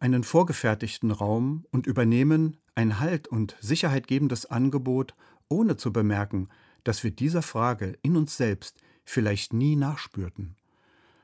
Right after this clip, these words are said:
Wir könnten zum Beispiel so konditioniert worden sein, dass wir annehmen, der Mensch sei in Sünde empfangen worden und er bräuchte die Erlösung.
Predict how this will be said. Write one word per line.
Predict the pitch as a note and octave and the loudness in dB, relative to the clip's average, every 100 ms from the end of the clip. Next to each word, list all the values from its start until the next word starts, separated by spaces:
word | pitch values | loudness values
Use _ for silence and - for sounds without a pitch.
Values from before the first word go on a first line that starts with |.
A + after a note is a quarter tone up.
| _ _ _ - | _ _ _ -8
Wir | G2+ | -4
könnten | G#2+ C3+ D3 D3 | 2 2 4 2
zum | C#3+ B2 | 4 4
Beispiel | A2+ A#2+ - C3 B2 | 4 2 0 0 0
so | G#2+ A#2+ | 0 -2
konditioniert | - C#3+ D3 C#3 C3+ B2+ B2+ | 2 2 2 0 2 2 0
worden | B2 B2 B2+ | 0 0 0
sein, | A#2+ B2 C3 | 0 0 0
dass | A#2 - | -2 -6
wir | A2 | -4
annehmen, | A2 A2+ B2 C3+ C3 C3 - _ _ _ _ - | 0 2 2 2 0 -2 -6 _ _ _ _ 2
der | |
Mensch | B2+ D3+ - | 4 4 2
sei | C3 C3+ | 0 2
in | C#3 C3+ | 2 2
Sünde | C3+ F#3+ A#2+ | 4 2 2
empfangen | G2+ - G2+ G2+ F#2+ | -2 -4 -2 -2 -2
worden | F#2 F2+ F2+ E2+ _ _ _ _ - | -4 -6 -8 -12 _ _ _ _ -6
und | A#2 | -2
er | B2 | -2
bräuchte | A2 F#2 G#2+ - B2+ | -2 0 0 -2 -4
die | A#2+ | -2
Erlösung. | C#3 C#3+ D3+ B2 F#2+ F2+ | 0 0 0 0 -4 -6